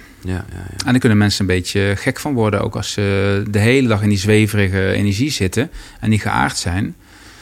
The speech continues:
Speaker 2: is gewoon niet gezond.
Speaker 1: Nee.
Speaker 2: Ook psychisch niet gezond.
Speaker 1: Nee. Nee, je zweeft gewoon echt weg, ja.
Speaker 2: Ja.
Speaker 1: <laughs> Ja, ik vind het een mooi beeld.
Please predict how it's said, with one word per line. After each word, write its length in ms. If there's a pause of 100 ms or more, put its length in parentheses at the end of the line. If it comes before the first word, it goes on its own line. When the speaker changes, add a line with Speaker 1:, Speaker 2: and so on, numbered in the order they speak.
(180)
Speaker 2:
is 100
gewoon 200
niet 120
gezond. 460
Speaker 1:
Nee. 140
Speaker 2:
Ook 100
psychisch 360
niet 160
gezond. 460 (200)
Speaker 1:
Nee. 140
Nee, 100
je 60
zweeft 340
gewoon 160
echt 100
weg, 220
ja. 160
Speaker 2:
Ja. 200 (420)
Speaker 1:
<laughs> 300 (1160)
Ja, 480
ik 80 (100)
vind 120
het 160
een 80
mooi 180
beeld. 320